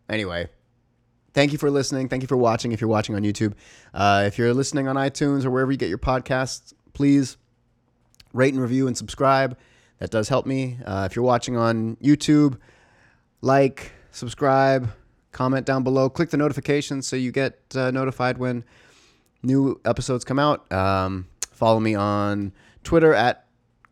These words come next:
Graham Baker, Instagram at Instagram Baker.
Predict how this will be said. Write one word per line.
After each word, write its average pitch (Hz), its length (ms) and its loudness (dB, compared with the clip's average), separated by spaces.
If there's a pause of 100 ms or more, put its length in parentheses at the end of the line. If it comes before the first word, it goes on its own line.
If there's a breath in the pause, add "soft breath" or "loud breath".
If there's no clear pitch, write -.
(220)
Graham 113 240 -2
Baker, 147 380 0
Instagram 139 540 -2
at 113 160 -2
Instagram 139 440 -4
Baker. 131 380 -4